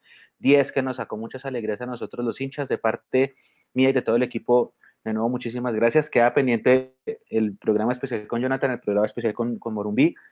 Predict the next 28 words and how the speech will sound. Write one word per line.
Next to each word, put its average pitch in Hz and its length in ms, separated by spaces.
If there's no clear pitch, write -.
Así 107 220
que 120 120
la 117 60
invitación 107 420
queda 120 160
abierta 123 340
de 123 100
una 117 120
vez 117 160
en 123 100
vivo 123 180
y 123 60
en 120 80
directo. 107 400
Mario 113 300
y, 123 260
y 117 40
Rafa 113 260
ya 123 80
estuvieron 120 380
en 110 80
un 101 100
programa 117 300
especial 110 320
ellos 113 200
solitos 113 320
con 117 140
nosotros. 127 480